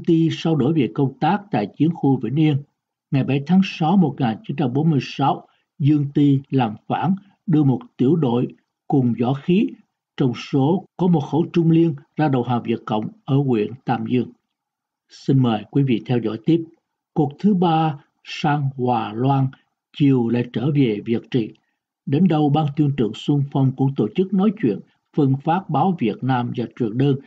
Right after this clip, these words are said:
được công chúng địa phương nhiệt liệt hoan hô, hưởng ứng. Tiếp theo đến chiến dịch tổ chức an dân.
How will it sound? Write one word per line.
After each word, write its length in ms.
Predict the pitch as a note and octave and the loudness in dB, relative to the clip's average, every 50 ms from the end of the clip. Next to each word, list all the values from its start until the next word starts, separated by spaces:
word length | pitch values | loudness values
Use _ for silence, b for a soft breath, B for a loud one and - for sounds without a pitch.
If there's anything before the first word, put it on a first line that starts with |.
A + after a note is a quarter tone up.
| B B | B B
được 160 | - C#3 C3 C3 | -2 0 0 0
công 240 | - D3+ C#3+ C3+ C3+ | 0 0 0 0 0
chúng 180 | - E3 - G#3 | 2 2 2 2
địa 140 | D3 A2 G#2+ G#2 - | 2 0 0 0 0
phương 240 | D#3 C#3+ C#3 C#3 C#3 B B B _ - | 2 2 2 2 -2 B B B _ 0
nhiệt 220 | D3+ C3+ C3+ C3+ C3+ | 2 2 2 2 0
liệt 220 | - B2+ B2 A#2 A2+ - - | 0 0 0 0 -2 -6 -6
hoan 280 | C3 C#3 D3 C#3 C3+ B2 | -4 -2 0 0 -2 -2
hô, 320 | - C3+ C#3 C#3 C3 - - _ _ _ | 0 0 2 2 0 -2 -6 _ _ _
hưởng 180 | C#3 A#2 - - | -4 -2 0 0
ứng. 200 | C#3 D#3 G3 - - - _ _ _ _ _ _ _ _ | 2 0 0 0 -4 -12 _ _ _ _ _ _ _ _
Tiếp 140 | - D#3 D#3+ D#3+ - | 0 0 0 0 -2
theo 200 | D3+ C3 A#2 A#2 | 0 0 0 2
đến 180 | B2+ D3 C#3 | 0 0 0
chiến 220 | C3+ E3+ F#3 E3 D3 | 0 0 0 2 2
dịch 120 | B2+ - - - _ _ _ _ _ _ | 0 -2 -4 -12 _ _ _ _ _ _
tổ 200 | - B2 A2+ B2+ C3 - | -2 0 0 0 -2 -2
chức 160 | - A#3 - | -2 -4 -2
an 240 | - D#3+ D3 C3+ C3+ | -2 0 0 2 2
dân. 160 | C3+ C#3 A#2+ | 2 2 0